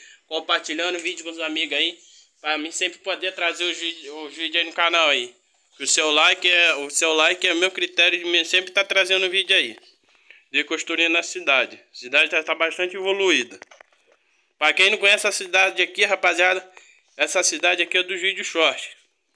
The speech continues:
Que eu sempre trago uns vídeos, uns vídeos short aí no canal aí. Entendeu?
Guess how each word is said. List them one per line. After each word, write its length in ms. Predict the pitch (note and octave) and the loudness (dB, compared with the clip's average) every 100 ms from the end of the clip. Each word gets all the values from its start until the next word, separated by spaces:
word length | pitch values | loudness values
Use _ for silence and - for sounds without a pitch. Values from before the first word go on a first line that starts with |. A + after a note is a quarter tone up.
| _ _ _ _ _ _ _ _ _ _ - | _ _ _ _ _ _ _ _ _ _ -12
Que 60 | C3+ | -8
eu 80 | |
sempre 340 | C3 E3+ F3+ - | -2 -2 -2 -2
trago 320 | F#3 F3+ F3 | 0 2 0
uns 100 | F3+ | -6
vídeos, 360 | F3+ E3 E3+ - | -6 -6 -8 -8
uns 200 | D#3+ D3 | -10 -6
vídeos 260 | E3+ D#3 | -4 -4
short 260 | - E3 - | -2 -2 0
aí 60 | E3+ | -2
no 100 | E3 | 0
canal 380 | E3 E3 E3 | 0 2 2
aí. 260 | D#3 A#2+ F#2+ _ - - _ _ _ _ _ | 0 -2 -10 _ -20 -20 _ _ _ _ _
Entendeu? 520 | G2+ A#2 D3 C#3+ G#2+ | -14 -4 -2 -2 -4